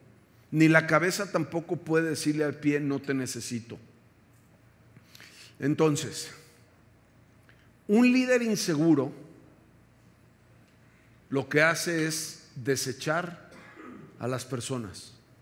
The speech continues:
Un líder inseguro, cuando ve que alguien puede predicar mejor que él,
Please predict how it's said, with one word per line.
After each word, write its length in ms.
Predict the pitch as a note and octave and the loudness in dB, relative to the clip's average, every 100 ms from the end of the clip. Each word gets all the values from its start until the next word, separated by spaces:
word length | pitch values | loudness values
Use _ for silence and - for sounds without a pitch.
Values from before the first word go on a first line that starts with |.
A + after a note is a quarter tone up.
| _ _ _ - - - - - - | _ _ _ -20 -20 -18 -18 -18 -2
Un 200 | F3+ G#3 | 4 6
líder 300 | A3+ B3 A#3+ | 6 6 4
inseguro, 600 | A3+ G3+ G3 F3+ G#3 G3 | 4 0 0 2 4 4
cuando 340 | F#3+ E3+ D3 D3+ | 4 2 4 4
ve 160 | F3+ | 2
que 100 | F3+ | 0
alguien 300 | F#3+ F#3+ F3+ | 0 0 -2
puede 180 | F3 F3+ | -2 -4
predicar 480 | F3+ E3+ D3 E3 E3+ | -2 0 0 0 -2
mejor 380 | E3+ - F3 - | -4 -4 -4 0
que 180 | E3 F#3+ | 0 2
él, 340 | C#4+ - | 0 -4